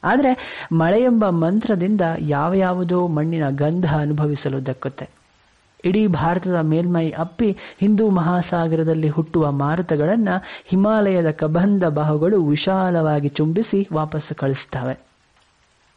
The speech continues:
ಸಮುದ್ರದ ಭಾರ ಹೊತ್ತ ಮೋಡಗಳು ನಾವಿರುವಲ್ಲಿಯೇ ಬಂದು ಎದೆಯು ಭರ್ತಿಯಾಗುವವರೆಗೂ ಸುರಿಯುತ್ತವೆ. ಈ ಮಳೆಯಲ್ಲಿ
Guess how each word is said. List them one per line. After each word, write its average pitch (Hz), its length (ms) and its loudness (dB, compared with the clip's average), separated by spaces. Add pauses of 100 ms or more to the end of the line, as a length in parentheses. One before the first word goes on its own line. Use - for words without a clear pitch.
ಸಮುದ್ರದ 170 520 2
ಭಾರ 160 360 0
ಹೊತ್ತ 156 280 -2
ಮೋಡಗಳು 151 600 0 (240)
ನಾವಿರುವಲ್ಲಿಯೇ 180 1000 2
ಬಂದು 196 420 0 (240)
ಎದೆಯು 170 400 2
ಭರ್ತಿಯಾಗುವವರೆಗೂ 156 1300 0
ಸುರಿಯುತ್ತವೆ. 135 640 -4 (680)
ಈ 156 100 2
ಮಳೆಯಲ್ಲಿ 170 580 2